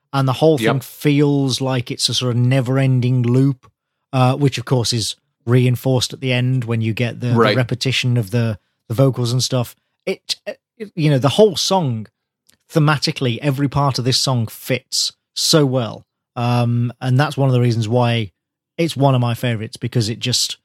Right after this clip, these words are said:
Speaker 1: it really sticks in your mind.
Speaker 2: Right. Absolutely. And just fits, like, I mean, here we are at track number nine, right? So we just kind of joked about a second ago how the,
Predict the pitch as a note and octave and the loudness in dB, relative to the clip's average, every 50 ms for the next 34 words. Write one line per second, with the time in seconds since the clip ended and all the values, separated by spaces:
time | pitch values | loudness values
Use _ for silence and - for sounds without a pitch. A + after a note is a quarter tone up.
0 | _ _ _ _ _ _ _ _ _ - - D#3 - G3+ C3 C#3 D#3 E3 D#3+ D3 | _ _ _ _ _ _ _ _ _ -10 -8 -6 -2 2 4 4 6 4 4 2
1 | B2 - - - E3 - - - C3+ B2 A#2 A#2 A#2 C3 B2 A2 G2+ - G#2 - | 0 0 -2 -4 -4 -6 -4 -4 -2 0 0 0 0 0 -2 -4 -6 -10 -16 -20
2 | _ _ _ _ _ _ _ _ _ _ _ _ _ _ _ _ _ _ _ _ | _ _ _ _ _ _ _ _ _ _ _ _ _ _ _ _ _ _ _ _
3 | - A#2+ A2+ G#2 G2+ - _ _ _ _ _ _ _ _ - - A2+ G#2+ - - | 0 2 2 2 2 -2 _ _ _ _ _ _ _ _ -2 -2 0 0 0 0
4 | A#2 G#2 G#2 E2 - F2 F#2+ - _ _ _ _ _ _ _ _ _ _ _ _ | -2 0 0 -2 -2 -4 -6 -6 _ _ _ _ _ _ _ _ _ _ _ _
5 | _ _ _ - D#3 D3+ C#3 D#3+ D#3 - - E3 D3+ - - B2+ A#2+ - - A#2+ | _ _ _ -2 0 2 2 2 0 2 0 0 0 2 0 0 0 0 0 -2
6 | A#2 A#2+ A#2+ A2+ D3 C#3+ C#3+ C#3 C3+ C3 B2 A#2+ A#2 A2+ - - A2+ A2 G#2 - | 0 0 -2 0 0 0 2 2 2 2 2 2 2 0 -2 0 0 -2 -2 -2
7 | - - - C3 A#2+ A#2+ A#2 A#2+ - - A2+ A2 G#2+ G#2+ G#2 G#2+ G#2 G#2 G2+ G2+ | -4 -2 0 2 2 2 0 -2 -6 -8 -4 -4 -4 -2 0 0 0 2 2 0
8 | G2 - - G#2+ G#2 G#2+ G#2+ G2 E2+ E2+ F2 E2+ F#2 - _ _ _ - A2+ G#2+ | -2 -6 -6 -4 0 0 0 0 -2 -4 -8 -12 -14 -20 _ _ _ -4 0 0
9 | G#2 A2 A2 A2 - - - C3 A#2 A2 G#2+ G#2+ G#2 - _ _ _ _ _ _ | 0 0 -2 -6 -6 -2 0 2 2 2 0 0 -2 -4 _ _ _ _ _ _
10 | _ _ _ _ _ _ - C3+ G#2 A2 B2+ D3 D3+ C#3 C#3 B2+ - - - _ | _ _ _ _ _ _ -8 -6 -2 2 2 2 2 2 0 -2 -2 -4 -14 _
11 | _ - - - - C#3+ A#2+ A2 - B2 B2+ C3 B2+ - G#2+ A2 G2+ G2 F#2+ - | _ -18 -10 -2 -2 0 0 0 2 2 0 0 0 -2 -2 -2 -2 -2 -2 -2
12 | C3 B2 - G#2+ G2+ G2 G2+ G2 F#2+ F2+ - - A2 G#2 G#2 G2+ G2 G2+ - - | -2 -2 -2 -4 -4 -2 0 0 -2 -2 0 0 0 2 2 0 -2 -2 -4 -6
13 | _ _ - B2 G#2 _ _ - A#2+ A#2+ A2+ G#2+ G2+ G2+ | _ _ -12 -12 -12 _ _ -4 -2 0 0 0 -2 -4